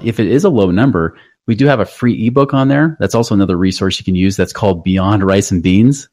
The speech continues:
Seven Secrets to Free Up Cash Today, that, uh, the average entrepreneur that I've shown, you know, f-,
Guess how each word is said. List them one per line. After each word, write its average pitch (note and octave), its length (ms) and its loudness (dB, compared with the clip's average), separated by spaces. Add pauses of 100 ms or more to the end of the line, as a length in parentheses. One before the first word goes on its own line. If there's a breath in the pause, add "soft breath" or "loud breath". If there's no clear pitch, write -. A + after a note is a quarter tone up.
(180)
Seven G#2 280 -2
Secrets G2+ 300 -6
to - 60 -16
Free G#2+ 120 0
Up F#2 100 -2
Cash - 320 -6
Today, G2 260 0
that, F2 300 -2 (500 soft breath)
uh, F#2 200 0
the D#2+ 160 0
average A2+ 300 0
entrepreneur G#2+ 520 0
that F#2 140 2
I've F2 160 -2
shown, G2+ 540 -4 (340)
you F#2+ 120 -2
know, D2+ 240 -8
f-, - 140 -20